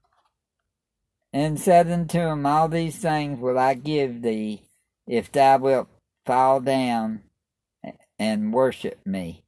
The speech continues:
Then saith Yahshua unto him, "Get thee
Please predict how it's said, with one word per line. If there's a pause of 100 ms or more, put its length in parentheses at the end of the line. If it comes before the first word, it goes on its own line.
(480)
Then
saith
Yahshua
unto
him, (560)
"Get (360)
thee